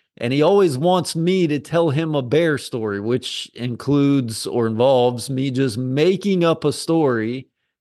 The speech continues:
of a bear somehow chasing me, and typically involves, uh, his Uncle Bo as well, my brother Bo.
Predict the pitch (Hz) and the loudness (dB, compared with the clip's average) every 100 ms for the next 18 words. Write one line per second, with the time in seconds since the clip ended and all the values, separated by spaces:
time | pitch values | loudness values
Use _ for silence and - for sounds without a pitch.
0 | _ - 120 131 113 143 170 147 113 127 | _ -4 0 0 2 2 4 2 2 -2
1 | - 156 147 143 147 113 - 160 165 151 | -4 -4 -2 0 0 -4 -2 0 0 0
2 | 151 135 123 120 120 139 - _ _ _ | -2 -2 -2 -2 -4 -6 -12 _ _ _
3 | _ 113 120 120 120 117 - 165 160 135 | _ -4 -2 0 0 -2 0 0 0 0
4 | 143 143 135 117 127 123 127 123 117 110 | 2 2 2 -2 -2 0 2 2 0 -6
5 | - - - 113 110 104 135 131 127 117 | -10 -10 -2 0 0 0 0 0 0 -2
6 | 107 127 131 107 98 104 110 120 92 98 | 0 2 2 2 0 -2 -2 -2 -2 -6
7 | 98 123 117 104 98 123 110 - | -6 -2 -2 -2 0 0 0 -4